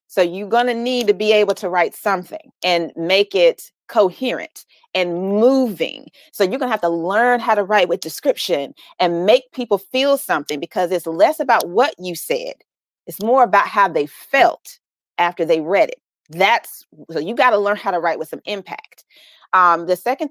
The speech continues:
um, the third thing I would say is, I wish someone had told me to not teach her everything.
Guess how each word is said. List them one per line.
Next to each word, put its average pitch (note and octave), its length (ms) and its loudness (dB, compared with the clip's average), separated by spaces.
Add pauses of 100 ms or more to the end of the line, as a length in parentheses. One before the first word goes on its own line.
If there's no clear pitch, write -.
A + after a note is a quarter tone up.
(120)
um, E3+ 200 4
the E3 100 -2
third B3 280 -2
thing G#3+ 160 -4
I F#3+ 80 2
would F3+ 100 -4
say F3 240 0
is, F3 460 -4 (420)
I F3+ 60 4
wish G#3 200 2
someone C4 240 -2
had A#3+ 160 -2
told G#3+ 360 0
me F3+ 180 -6
to F3 140 -12
not E3+ 260 -4
teach B3 220 -12
her E3+ 100 -2
everything. - 560 -10